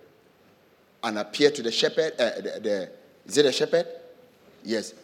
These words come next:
appeared to the same, uh, shepherd. And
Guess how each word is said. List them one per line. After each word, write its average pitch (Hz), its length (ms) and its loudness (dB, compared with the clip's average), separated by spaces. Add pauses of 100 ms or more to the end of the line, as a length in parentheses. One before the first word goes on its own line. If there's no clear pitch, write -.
(340)
appeared 139 360 2
to 117 60 -8
the 113 100 -2
same, 123 420 2 (300)
uh, 87 220 -10 (320)
shepherd. - 440 -4 (2000)
And 139 500 6